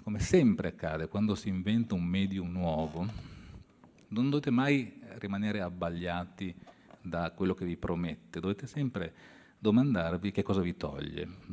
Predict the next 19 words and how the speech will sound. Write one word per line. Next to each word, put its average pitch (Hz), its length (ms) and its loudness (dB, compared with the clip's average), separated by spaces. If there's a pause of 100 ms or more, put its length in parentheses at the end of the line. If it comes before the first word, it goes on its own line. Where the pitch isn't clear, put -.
(1500)
Diciamo 101 500 4
stamattina 98 540 2
McLuhan 98 540 2
diceva, 92 360 0
"Sì, - 120 -2
abbiamo 107 220 6
inventato 104 380 4
la 104 140 2
ruota, 98 400 0
riusciamo 90 320 0
ad 107 60 2
andare 101 300 0
da 85 120 -8
tante 98 300 0
parti 92 360 -2
senza - 280 -6
fare 107 180 -2
nessuna 98 320 0
fatica, 120 580 0